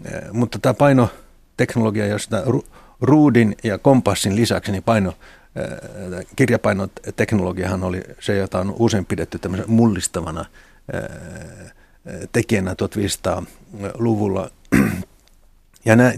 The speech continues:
näitähän sitten syntyy näitä katolisessa maailmassa näitä, näitä <clears throat> henkilöitä, jotka lukivat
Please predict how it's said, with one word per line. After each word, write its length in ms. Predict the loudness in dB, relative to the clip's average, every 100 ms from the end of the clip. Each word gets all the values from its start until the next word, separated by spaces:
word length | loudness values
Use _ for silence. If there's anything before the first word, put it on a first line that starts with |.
| 2
näitähän 440 | 4 4 2 2
sitten 360 | 0 -2 -2 2
syntyy 440 | 4 4 4 0
näitä 340 | 0 -2 -4 -6 -10 -20 -20 _ _
katolisessa 540 | 2 4 4 4 2 2
maailmassa 460 | 2 2 0 0
näitä, 320 | 0 0 -2 -4
näitä 360 | -4 -4 -6 -10 -12 0
<clears throat> 280 | 2 2 2
henkilöitä, 420 | 2 4 2 0
jotka 200 | -2 4
lukivat 720 | 4 4 0 -2 -4 -8